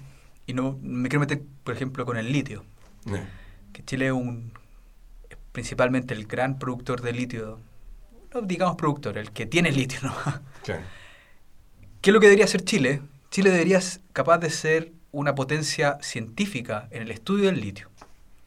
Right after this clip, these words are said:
Speaker 1: A largo plazo, o sea, encontrar todas las posibles aplicaciones que tiene el litio. Y,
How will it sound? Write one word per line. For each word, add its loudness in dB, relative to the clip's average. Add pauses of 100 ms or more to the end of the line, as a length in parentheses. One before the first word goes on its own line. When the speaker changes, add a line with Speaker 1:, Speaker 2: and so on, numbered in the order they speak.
(1300)
Speaker 1:
A 4
largo 8
plazo, 0 (120)
o -16
sea, 2
encontrar 2 (180)
todas 8
las 2
posibles -2
aplicaciones 0
que -6
tiene 2
el 2
litio. 0 (960)
Y, -4